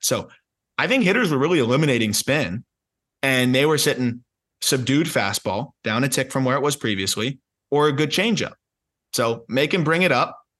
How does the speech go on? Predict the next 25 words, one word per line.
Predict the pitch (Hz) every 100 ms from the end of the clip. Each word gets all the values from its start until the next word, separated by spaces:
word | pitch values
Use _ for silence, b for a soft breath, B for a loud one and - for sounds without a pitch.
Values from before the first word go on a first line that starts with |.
| _ _ _ _ _
from | 143 135
a |
higher | 123 143 175
<laughs> |
release | 151 139 131
point. | - 131 147 262 _ _ -
It's | 165
a |
lot | 156 170
easier | 170 151 156 147
to |
do. | 135 160 185 - _ _ _ _
And | 131 127 120 113 95
that's | 110 120 123
why | 139 120 120 117
Woods | 117 110
Richardson, | 120 117 101 107 104 107
I | 107 107
think, | 104 104
had | 98 90 -
the | 92
year | 92 95
that | 95 80
he | - 80
had. | - 90